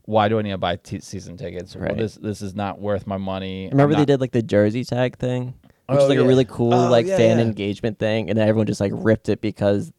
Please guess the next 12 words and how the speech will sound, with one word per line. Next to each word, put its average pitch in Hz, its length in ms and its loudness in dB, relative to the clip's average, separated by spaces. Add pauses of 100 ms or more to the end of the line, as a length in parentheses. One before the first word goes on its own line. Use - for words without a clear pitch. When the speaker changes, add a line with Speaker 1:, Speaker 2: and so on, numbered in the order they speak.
(140)
Speaker 2:
so - 220 0
people 123 240 -2
were 113 120 -2
so 117 260 2
dissatis-, 104 500 0
dissatisfied 104 760 -2
with 90 420 -4 (140)
where 107 240 2
the 92 120 -4
team - 240 -8
was. - 360 -10 (140)
Speaker 1:
Right, 107 420 -6